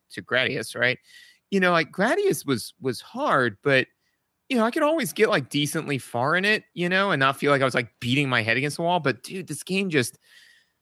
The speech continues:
man, it's, it's hard, <laughs> dude. Um,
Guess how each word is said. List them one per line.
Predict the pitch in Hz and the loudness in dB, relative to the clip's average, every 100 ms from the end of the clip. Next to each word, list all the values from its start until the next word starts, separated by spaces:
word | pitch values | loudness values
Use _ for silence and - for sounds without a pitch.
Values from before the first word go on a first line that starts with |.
| _ - | _ -10
man, | 180 220 151 | -4 -2 -2
it's, | 107 - | -6 -10
it's | - - | -10 -12
hard, | - 185 311 285 139 | -4 4 6 6 4
<laughs> | |
dude. | 143 185 240 214 - - 143 | 4 6 4 2 -6 -8 -2
Um, | 175 156 | -2 -2